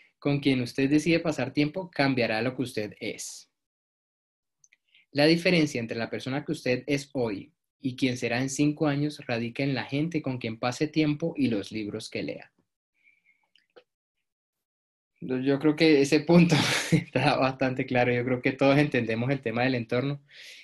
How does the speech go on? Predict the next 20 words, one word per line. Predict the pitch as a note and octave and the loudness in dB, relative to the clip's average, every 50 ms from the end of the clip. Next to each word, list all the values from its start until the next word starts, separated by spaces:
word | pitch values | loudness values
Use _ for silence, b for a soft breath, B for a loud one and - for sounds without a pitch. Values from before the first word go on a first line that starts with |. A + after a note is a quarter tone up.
| B B _ | B B _
y, | D3 C3+ C3+ C3 B2 B2 A#2+ A#2 A#2+ | 4 6 8 8 8 6 4 2 2
<laughs> | B2 A#2+ - - | 0 -2 -2 -4
y, | - - - D3 D3 C#3+ C3+ B2+ B2 A#2 - B2 | -4 0 4 6 6 8 8 6 4 2 2 2
y | B2 | 2
de | B2 A#2+ | 2 4
la | A#2+ A#2 A#2 | 2 2 0
lectura | A2+ A2 - - B2 B2+ C3 C3+ | -2 -4 -6 -4 -2 0 0 0
más | C#3+ C#3+ B2+ A#2+ A#2+ A#2+ - | 0 -2 -2 -2 -2 -4 -4
que | - C3+ C3+ | -4 -2 0
nada. | C#3 C3+ C3 D3+ D3 | 0 2 2 2 0
Entonces, | D#3+ D3 - A#2+ A#2+ A2+ A2+ B2 A#2+ A#2+ A#2+ A#2+ B2 B B B B B B B B B B B B _ _ _ | 0 -2 -2 -2 -4 -2 -2 -2 -2 -2 -2 -6 -10 B B B B B B B B B B B B _ _ _
bien, | B2+ A#2+ A#2 A#2 A#2 A2+ A2+ A2 A2 A2 | -14 -6 -2 0 0 2 0 0 -4 -8
yo | A2 A2 | -10 -12
creo | - - B2 A#2 - | -10 -8 -8 -6 -4
que, | C3 B2 A#2+ | -4 -4 -4
eh, | - - A#2 B2+ - - | -4 -4 -6 -8 -8 -8
está | A#2+ A#2 - A2+ A2 | -12 -10 -8 -8 -8
un | A2 A2+ | -8 -8
poco | - A#2 A#2 A#2 A2 | -8 -8 -6 -6 -8
claro. | - A2+ G#2+ G#2 G#2 A2 - | -6 -6 -6 -6 -6 -8 -14